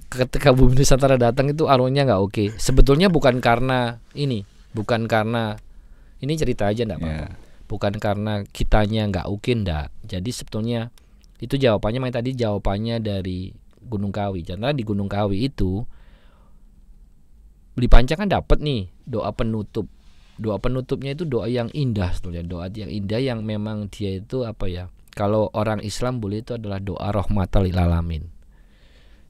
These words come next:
Speaker 1: Jadi fungsinya, pas saat didapatkan doa itu,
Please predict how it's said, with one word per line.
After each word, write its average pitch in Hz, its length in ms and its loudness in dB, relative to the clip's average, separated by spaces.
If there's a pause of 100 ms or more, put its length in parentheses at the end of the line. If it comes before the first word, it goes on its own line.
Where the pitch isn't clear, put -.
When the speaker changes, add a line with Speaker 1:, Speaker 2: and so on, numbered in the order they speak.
Speaker 1:
Jadi 104 320 0
fungsinya, 120 760 2 (520)
pas 113 160 10
saat 117 320 0
didapatkan 104 640 8
doa 98 300 -2
itu, 104 480 4